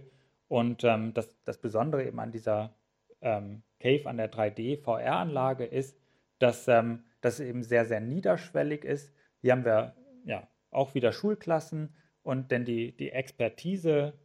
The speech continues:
ähm, wie ein Raum wahrgenommen wird, liegt ja auch zum Großteil bei den AnwenderInnen, also bei den Schülerinnen,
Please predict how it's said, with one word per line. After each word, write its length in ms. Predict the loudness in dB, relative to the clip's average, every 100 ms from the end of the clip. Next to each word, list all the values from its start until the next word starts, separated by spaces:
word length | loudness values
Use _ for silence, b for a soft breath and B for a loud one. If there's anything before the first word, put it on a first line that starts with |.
| _ _ _
ähm, 300 | -2 0 -2 -6
wie 240 | -2 0
ein 140 | -2
Raum 300 | 0 0 2
wahrgenommen 540 | 0 -2 -2 -4 -6 -4
wird, 220 | -4 -4 _ _
liegt 220 | -6 -6 -6
ja 100 | -6
auch 240 | -8 -12 _ _
zum 200 | -4 -4
Großteil 400 | -2 -2 0 0
bei 120 | 0
den 140 | -2 -4
AnwenderInnen, 800 | -4 -2 -2 -2 -4 -6 -10
also 240 | -10 -8 -2
bei 120 | -2
den 180 | -2 -4
Schülerinnen, 600 | -2 2 2 0 -6 b